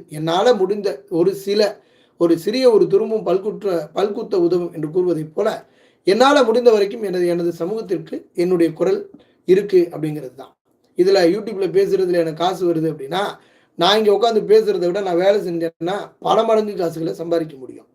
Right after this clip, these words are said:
என்னுடைய நேரங்களை நான் தேவையில்லாம நான் இணையங்க-, இ-, இணையங்கள்ல ஒதுக்குறது எதுக்கு அப்படின்னு நான் நினைச்சேன்னா உண்மையில் நான் எனது சமூகத்தின் மீது எந்த விதமான அக்கறையும் இல்லாதவன் அப்படிங்கிறது தான் உண்மை. நான் மற்றவர்களை போல அல்ல. மற்றவனை போல சமைக்கணும்,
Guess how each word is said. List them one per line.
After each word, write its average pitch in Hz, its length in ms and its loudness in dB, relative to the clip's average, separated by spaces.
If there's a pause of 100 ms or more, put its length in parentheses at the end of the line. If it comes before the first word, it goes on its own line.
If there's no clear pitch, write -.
என்னுடைய 196 340 4
நேரங்களை 196 440 2
நான் 160 220 -4 (440)
தேவையில்லாம 196 640 4 (360)
நான் 180 340 0
இணையங்க-, 190 540 0
இ-, 180 300 2
இணையங்கள்ல 196 480 0
ஒதுக்குறது 185 520 2 (200)
எதுக்கு 190 320 0
அப்படின்னு 175 300 -2
நான் 156 140 -6
நினைச்சேன்னா 160 400 -6 (540)
உண்மையில் 262 420 4
நான் 220 300 4
எனது 214 240 4
சமூகத்தின் 220 560 -4
மீது 190 240 -2 (220)
எந்த 185 200 2
விதமான 190 340 2
அக்கறையும் 220 360 -6
இல்லாதவன் 175 480 0
அப்படிங்கிறது 151 480 -10
தான் 170 180 -6 (360)
உண்மை. 160 240 -4 (880)
நான் 202 180 0
மற்றவர்களை 196 460 2
போல 175 220 -4
அல்ல. 156 180 -6 (520)
மற்றவனை 185 360 0
போல 185 260 -2
சமைக்கணும், 165 540 -2